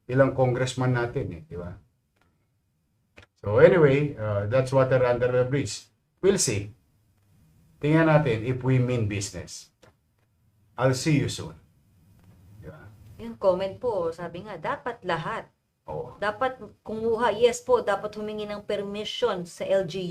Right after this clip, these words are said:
Speaker 2: U, sabi ni Aimee Jovel. Alam po nila ang sagot, dapat po, sabi ni Janice Buendia Pardo Budoy. Opo, kailangan po humingi ng permiso kahit sa barangay, sabi ni Rita Pinlac.
Speaker 1: Oh, eh,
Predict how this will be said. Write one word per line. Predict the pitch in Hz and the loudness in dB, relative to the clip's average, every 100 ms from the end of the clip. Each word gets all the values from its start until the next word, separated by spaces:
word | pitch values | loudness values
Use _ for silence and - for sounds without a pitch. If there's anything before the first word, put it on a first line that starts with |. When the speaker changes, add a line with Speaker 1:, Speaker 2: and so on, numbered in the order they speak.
| 226 | -2
Speaker 2:
U, | 190 151 147 | -2 -2 -8
sabi | 151 147 160 | -10 -10 -10
ni | 160 160 | -8 -8
Aimee | 170 180 175 170 170 | -8 -10 -10 -10 -10
Jovel. | 160 165 180 156 139 127 _ _ _ _ _ _ _ _ | -6 -4 -2 -2 -6 -10 _ _ _ _ _ _ _ _
Alam | 185 190 214 226 | -6 -4 -6 -6
po | 240 233 | -6 -4
nila | 226 226 220 | -6 -6 -8
ang | 202 | -8
sagot, | 208 220 214 | -8 -6 -6
dapat | - 240 - 285 285 | -2 -2 -2 -6 -4
po, | 269 269 190 - - _ | 2 4 4 -2 -14 _
sabi | - 170 180 | -14 -10 -8
ni | 180 | -6
Janice | 165 180 233 247 - | -4 -2 -2 -4 -6
Buendia | - 190 180 208 214 208 208 | -8 -6 -4 -6 -2 -2 -2
Pardo | 185 185 196 185 185 180 180 | -2 0 0 0 -2 -4 -4
Budoy. | 160 175 170 151 190 220 151 | -4 -6 -6 -6 -6 -6 -2
Opo, | 226 247 247 | 0 4 4
kailangan | 262 277 269 262 | 4 2 -2 -2
po | 254 | -2
humingi | 254 254 | -2 -4
ng | 247 254 | -6 -4
permiso | 247 240 247 247 - | -4 -2 -2 -2 -2
kahit | 202 | -2
sa | 208 | -4
barangay, | - 196 190 196 175 160 | -4 -4 -4 -4 -2 -4
sabi | 170 165 165 | -6 -10 -10
ni | 165 160 - _ _ - | -10 -12 -16 _ _ -6
Rita | 196 254 254 269 262 | -2 0 0 -2 -2
Pinlac. | 247 214 190 175 - - - _ _ _ _ _ | -4 -6 -2 -2 -4 -10 -20 _ _ _ _ _
Speaker 1:
Oh, | 110 120 120 | 2 4 6
eh, | 120 123 113 110 107 104 | 4 4 2 0 -4 -8